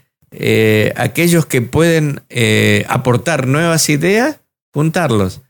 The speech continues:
y a partir de ahí potenciarlo, en colegios, en todo. Tú te decías, creemos la Feria del Libro para los niños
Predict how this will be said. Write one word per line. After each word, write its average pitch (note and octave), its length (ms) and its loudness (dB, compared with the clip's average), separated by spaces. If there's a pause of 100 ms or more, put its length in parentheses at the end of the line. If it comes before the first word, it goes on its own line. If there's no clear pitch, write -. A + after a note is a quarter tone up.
(140)
y A2 120 -2
a G#2 100 -2
partir A#2 380 -2
de C3+ 140 2
ahí D#3+ 180 4
potenciarlo, A#2 760 -2
en A#2+ 200 0
colegios, B2+ 600 0
en B2+ 120 -4
todo. E3+ 280 -2 (480)
Tú C#3 120 -8
te F3+ 100 2
decías, E3+ 640 2 (360)
creemos F3 520 2
la C#3+ 240 4
Feria D#3 320 2
del C#3+ 100 4
Libro D3 240 2
para C#3 140 0
los D#3 80 0
niños C3 360 -2